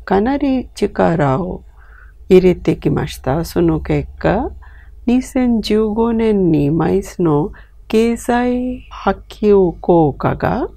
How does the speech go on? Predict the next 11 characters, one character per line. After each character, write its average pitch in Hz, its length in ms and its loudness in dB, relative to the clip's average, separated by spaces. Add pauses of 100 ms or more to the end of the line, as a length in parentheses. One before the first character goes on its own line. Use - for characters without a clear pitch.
(320)
五 208 220 4
千 247 640 0 (160)
九 233 480 -2
百 214 460 0
五 180 520 4 (260)
億 277 380 0
円 180 400 0 (220)
で、 - 560 -4 (460)
日 190 140 2
本 240 460 0 (440)
の 185 580 4